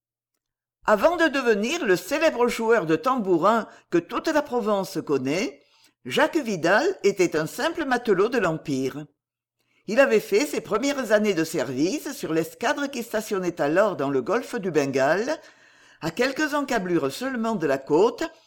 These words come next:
où, parmi des massifs de palmiers et les lacis de plantes bizarres, luisaient des toitures retroussées de pagodes,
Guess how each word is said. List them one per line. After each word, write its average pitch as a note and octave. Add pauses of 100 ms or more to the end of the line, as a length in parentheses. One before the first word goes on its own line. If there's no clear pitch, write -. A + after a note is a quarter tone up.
(300)
où, C4
parmi A3+
des F3
massifs G3+
de C#3+
palmiers G#3 (160)
et E3
les D#3+
lacis B3+
de A3+
plantes F#3
bizarres, D#3 (380)
luisaient A#3+
des C#4+
toitures F#3
retroussées B3
de E3
pagodes, D#3+